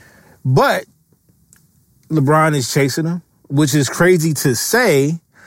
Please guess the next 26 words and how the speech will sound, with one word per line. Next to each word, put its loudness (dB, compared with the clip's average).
because 0
the 0
same 0
narrative 2
that 0
we, 0
that 0
we 0
use, 2
including 0
myself, -2
has 0
used 0
to -2
shit 0
on 0
Bron -2
is 2
the 0
total 2
opposite 0
when -2
it -6
comes -4
to -6
Giannis. -6